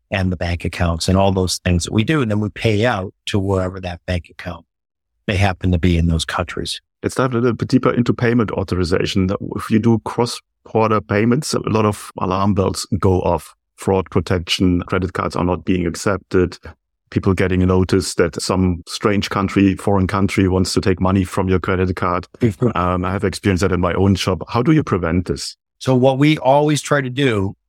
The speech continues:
Speaker 1: is we always try to keep that transaction local. Because if you think about it, if the shopper's in Argentina or Germany, United States, they're using a local bank, a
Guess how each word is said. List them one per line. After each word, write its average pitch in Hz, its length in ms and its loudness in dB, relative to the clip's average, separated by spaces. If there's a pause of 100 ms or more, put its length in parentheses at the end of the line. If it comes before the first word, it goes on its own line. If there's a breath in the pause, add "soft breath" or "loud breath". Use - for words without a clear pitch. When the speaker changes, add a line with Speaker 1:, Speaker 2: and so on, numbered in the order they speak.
Speaker 1:
is 113 140 2
we 120 100 4
always 127 420 2
try 131 160 2
to 110 60 -6
keep 127 220 0
that 113 140 0
transaction 107 640 0
local. 104 480 0 (580)
Because 113 580 -2 (100)
if 120 180 -2
you 117 100 0
think 156 260 0
about 107 340 0
it, 104 140 0 (140)
if 107 120 -2
the 113 100 2
shopper's 120 460 0
in 107 60 2
Argentina 110 720 0
or 104 180 0
Germany, 107 420 0
United 98 300 -8
States, 123 500 -2 (340)
they're 120 120 2
using 120 380 4
a 110 80 4
local 104 420 2
bank, 101 340 -2
a 95 100 0